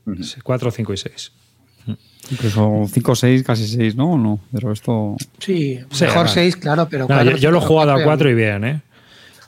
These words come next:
Speaker 4: Otro que funciona de este tipo, que como un pepino, el van de dados.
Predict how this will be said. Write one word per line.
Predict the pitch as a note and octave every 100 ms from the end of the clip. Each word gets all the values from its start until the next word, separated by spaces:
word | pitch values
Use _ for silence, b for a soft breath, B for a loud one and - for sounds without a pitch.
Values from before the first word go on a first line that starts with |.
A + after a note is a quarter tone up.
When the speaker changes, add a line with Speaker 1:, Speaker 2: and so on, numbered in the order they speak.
| B
Speaker 4:
Otro | G3 A#3+
que | A#3
funciona | A3+ G#3+ F3+ G#3 F#3
de |
este | E3+ F#3
tipo, | G3 G3+ G3
que | F3+ E3+
como | E3 E3
un |
pepino, | E3+ F#3 A3
el | G3
van | E3 E3+
de | D#3
dados. | C3 B2 A2+ -